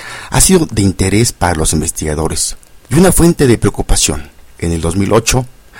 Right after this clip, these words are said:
los científicos observaron que la gente que escribió en su blog sobre el entonces popular MySpace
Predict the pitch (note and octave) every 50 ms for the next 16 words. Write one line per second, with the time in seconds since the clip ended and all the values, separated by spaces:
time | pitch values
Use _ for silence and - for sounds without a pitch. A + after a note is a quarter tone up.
0 | - - - F2 - G#2 G2 - - A#2+ - C3 B2 - B2 B2 - - - -
1 | - F#2 E2 F2+ F#2+ G2 A2 B2 A2+ - - F#2+ E2+ E2 E2 - - C3 B2+ B2
2 | - - - A#2+ A2 - - - F#2 D#2 F2 G2 G2+ G#2 G#2 - - _ - F#2+
3 | - - F#2+ F2 G#2 G#2 G#2+ - - - - - - - - - - D3 C#3+ C3
4 | C#3+ - - - - - F2+ F2 E2+ E2 E2 - - A2 B2 C3+ - - - -
5 | - - F#2+ F2+ F#2 F2+ F2 - - - - - - - - F2 D#2+ D#2+ - -
6 | - - A#2+ B2+ B2+ - - -